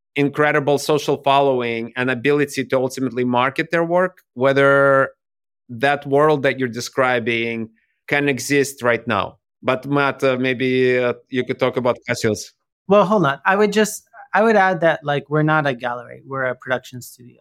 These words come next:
Speaker 2: So our, our arm is to amplify the artist's capability. And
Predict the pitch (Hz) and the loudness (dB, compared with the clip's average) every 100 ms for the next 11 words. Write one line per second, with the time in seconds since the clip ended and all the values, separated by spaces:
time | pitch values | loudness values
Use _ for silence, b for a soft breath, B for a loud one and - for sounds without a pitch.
0 | _ - - 139 139 151 156 151 - b | _ -16 -6 -6 0 2 4 2 -4 b
1 | b b - 160 156 139 151 143 135 139 | b b 0 2 2 0 2 2 0 -2
2 | 139 127 - - 143 139 147 - 135 127 | -8 -10 -12 -6 -4 -2 -4 -4 0 0
3 | 127 117 123 123 135 131 123 - - 123 | 0 -4 -6 -2 -2 -2 -6 -8 -8 -8
4 | 117 127 127 123 117 117 _ - 165 160 | -10 -8 -8 -8 -12 -20 _ -6 -2 0
5 | 156 | 0